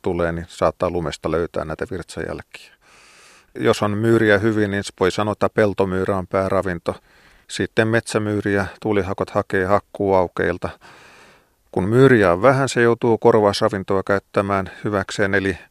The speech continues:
sammakoita, sisiliskoja. Kastemaronkin olen löytänyt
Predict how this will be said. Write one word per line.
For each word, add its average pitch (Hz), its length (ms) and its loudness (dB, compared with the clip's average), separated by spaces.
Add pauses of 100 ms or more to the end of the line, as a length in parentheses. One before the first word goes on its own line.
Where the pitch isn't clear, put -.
(280)
sammakoita, 98 920 0 (100)
sisiliskoja. 98 1080 -2 (420)
Kastemaronkin 104 800 2
olen 98 260 0
löytänyt 98 520 -2